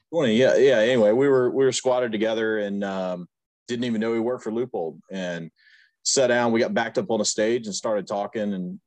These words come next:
sharing some war stories. And then, uh, I was like, "So, so what do you do?" I, I ended up telling him, you know, what I was doing, and said, you know,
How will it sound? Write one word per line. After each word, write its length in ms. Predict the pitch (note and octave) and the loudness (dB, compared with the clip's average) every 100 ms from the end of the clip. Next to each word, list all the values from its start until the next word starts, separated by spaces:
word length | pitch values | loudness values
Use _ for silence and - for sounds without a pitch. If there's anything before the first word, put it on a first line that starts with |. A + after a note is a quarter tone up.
| - | -14
sharing 320 | - G#2+ G#2 | -8 -4 -4
some 160 | G#2 G2 | -4 -4
war 140 | G#2 | -4
stories. 480 | - G#2 G2 G#2+ F2+ | -4 -4 -2 -2 -6
And 120 | F2 | -10
then, 260 | F#2 F2+ F2 _ _ _ _ - | -10 -10 -14 _ _ _ _ -12
uh, 440 | F#2+ F3+ E2+ - - _ - | -6 -4 -4 -6 -10 _ -10
I 20 | |
was 120 | G2+ | -6
like, 140 | F#2 D#3 | -6 -6
"So, 280 | - G#2 G#2+ | -2 -2 -2
so 140 | - A2 | -2 0
what 120 | B2 | 0
do 60 | B2 | 0
you 100 | D3+ | 0
do?" 320 | G#2 G2 G2 _ | 0 0 -2 _
I, 300 | G#2 G#2 A2 G#2 | -4 -4 -4 -6
I 120 | A2+ | -6
ended 160 | A2+ | -4
up 100 | G2+ | -6
telling 240 | - G#2 G2+ | -6 -4 -4
him, 180 | F#2+ F#2 _ | -6 -10 _
you 100 | G#2 | -8
know, 220 | F#2 F2+ F2 | -6 -8 -8
what 100 | F#2+ | -6
I 60 | G2 | -4
was 160 | F#2+ | -4
doing, 300 | E2+ F2+ G3 | -4 -6 -6
and 160 | - - _ _ _ _ _ - | -8 -12 _ _ _ _ _ -14
said, 220 | - F#2 | -10 -6
you 100 | G2 | -4
know, 220 | F#2+ F2 | -2 -4